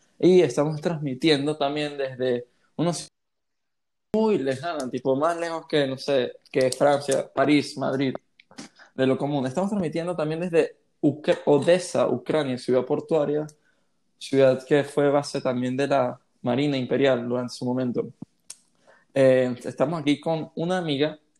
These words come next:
que yo quiero muchísimo. Eh, la conocí durante mi tiempo en, en Francia.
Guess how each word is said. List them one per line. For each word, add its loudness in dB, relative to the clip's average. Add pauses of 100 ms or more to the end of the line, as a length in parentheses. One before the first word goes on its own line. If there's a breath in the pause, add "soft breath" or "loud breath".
(220)
que 0
yo 0
quiero 2
muchísimo. -2 (340 soft breath)
Eh, 4
la 4
conocí 0
durante 2
mi 0
tiempo 4 (300)
en, 0 (360 soft breath)
en 2
Francia. 4